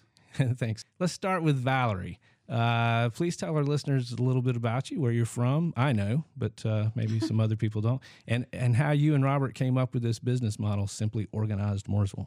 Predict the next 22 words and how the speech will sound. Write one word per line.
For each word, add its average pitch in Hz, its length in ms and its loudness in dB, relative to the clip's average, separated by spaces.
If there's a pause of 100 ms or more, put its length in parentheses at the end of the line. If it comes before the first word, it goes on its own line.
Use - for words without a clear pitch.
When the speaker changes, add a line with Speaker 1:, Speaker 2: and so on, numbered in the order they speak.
(140)
Speaker 3:
So - 180 -2
I'm 233 140 2
from 269 220 0
Mooresville. 190 560 -2 (200)
Um, 165 540 -2 (260)
I 170 140 -8
wasn't 170 380 -4
born 170 200 -4
here, 294 400 -2
but 175 280 -6
I 165 160 -6
was 156 340 -6 (560)
raised 202 480 -6 (100)
in 220 160 -2
Mooresville, 254 480 -4 (460)
graduated 180 460 -4
from 180 140 -6
Mooresville 180 280 -6
High 180 160 -6
School. 269 400 -8 (460)
And, 185 460 0
um, 180 540 -2